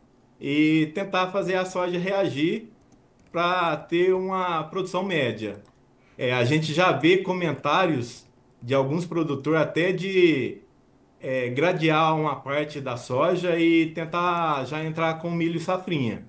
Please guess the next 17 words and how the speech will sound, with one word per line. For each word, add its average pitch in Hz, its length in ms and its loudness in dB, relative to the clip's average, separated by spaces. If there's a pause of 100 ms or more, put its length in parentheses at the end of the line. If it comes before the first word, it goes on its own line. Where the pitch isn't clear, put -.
(600)
Mas 120 480 -2
tem 139 160 -2
que 139 80 -10
ter 147 160 2
um 147 80 2
cuidado, 147 580 0
né? 131 160 -2
Porque 135 380 -2
tem 139 180 -2
muitos 151 460 0
herbicidas 135 840 -2
pré-emergentes 127 760 -2
que - 100 -18
se - 160 -8
usou 120 260 -2
na 120 160 0
soja 127 640 -2